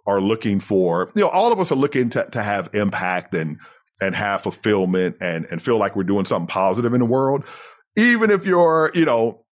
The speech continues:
a big time gangster, right? You'll be like, "Oh, but look, I gave, I fed the community," you know, and things like that, right?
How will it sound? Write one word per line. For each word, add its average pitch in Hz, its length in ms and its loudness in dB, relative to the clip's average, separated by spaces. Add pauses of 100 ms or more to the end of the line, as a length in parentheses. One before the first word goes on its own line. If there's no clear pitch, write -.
(320)
a 139 60 2
big 160 260 -2
time 147 300 0
gangster, 131 600 -4
right? 131 320 0
You'll 151 180 2
be 147 100 4
like, 147 180 4
"Oh, 262 180 4
but 190 100 0
look, 208 340 0
I - 140 0
gave, 202 380 0 (180)
I 202 100 0
fed 220 300 0
the 214 60 -2
community," 226 460 2
you 110 200 0
know, 151 140 2
and 143 100 -2
things 170 260 0
like 131 220 0
that, 123 200 0
right? 113 260 -2